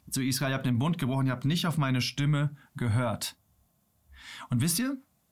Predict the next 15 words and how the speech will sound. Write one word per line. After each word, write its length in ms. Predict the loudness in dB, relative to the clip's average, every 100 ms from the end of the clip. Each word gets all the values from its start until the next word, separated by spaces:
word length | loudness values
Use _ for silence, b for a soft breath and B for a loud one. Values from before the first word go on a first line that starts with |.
| _ _ _ _ _ _ _ _ _ _
das 160 | 0 0
ist 140 | 2
keine 260 | 0 0 0
kleine 320 | 0 0 0
Sache 220 | 0 -4
für 180 | -4 -2
Gott. 320 | -2 -4 -12 _ _ _ _ _ _ _ _ _ _ _ _ _ _ B
Das 120 | -2 0
ist 140 | 2
sogar 200 | 0 0
eine 100 | 0
sehr, 220 | 2 0
sehr 220 | 0 0
wichtige 380 | -2 -2 -2 -2
Sache. 380 | -4 -6 -8